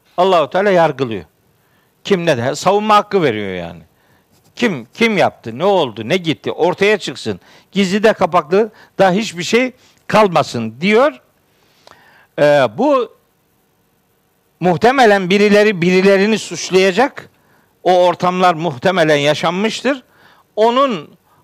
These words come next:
açıklamasını yapmak üzere İbrahim suresi yirmi bir ve yirmi ikinci ayetlerde buna dair bir, e, şey var.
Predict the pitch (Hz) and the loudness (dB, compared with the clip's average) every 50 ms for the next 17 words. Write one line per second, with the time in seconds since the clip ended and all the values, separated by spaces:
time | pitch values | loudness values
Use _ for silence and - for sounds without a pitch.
0 | _ _ - 180 185 - 233 185 - 208 208 202 202 - - 233 226 226 214 202 | _ _ -2 -2 -2 -2 -4 -2 0 0 2 2 0 -2 -2 -2 0 2 2 2
1 | - _ 226 214 165 180 165 147 147 135 147 196 226 226 - _ _ _ _ _ | 0 _ -2 -2 -2 -2 -2 0 2 2 2 2 0 -2 -6 _ _ _ _ _
2 | _ - 202 220 202 220 240 240 262 262 - - 214 190 185 160 123 147 160 180 | _ 0 0 2 2 2 2 2 2 0 -4 -2 0 0 0 0 -2 -4 -2 0
3 | 208 214 208 220 214 208 220 262 240 214 196 196 202 208 202 196 196 202 190 - | 0 0 2 0 -2 -2 -2 -2 -2 0 2 2 2 2 2 0 0 -2 -2 -2
4 | - 202 196 190 175 208 202 190 175 165 160 156 147 135 - 156 151 147 143 143 | -4 -4 -4 -2 0 2 2 4 4 4 2 2 0 0 0 0 0 0 0 0
5 | 156 190 220 262 277 262 - _ _ _ _ _ - - - _ _ - 165 208 | 0 0 2 2 0 -2 -6 _ _ _ _ _ -20 -20 -20 _ _ -4 -2 0
6 | 233 254 254 226 196 208 190 185 170 180 220 262 277 233 - _ _ _ _ _ | 2 2 2 2 4 4 4 4 4 4 2 0 -2 -4 -8 _ _ _ _ _
7 | _ 165 170 247 262 254 233 262 - - _ - 175 170 160 151 151 151 147 147 | _ -4 -2 0 0 0 -2 -8 -16 -20 _ -8 -2 0 0 2 2 2 2 2
8 | 147 143 139 143 139 - 202 214 214 185 135 101 87 85 - | 0 0 0 -2 -2 0 2 2 2 4 2 0 -2 -2 -6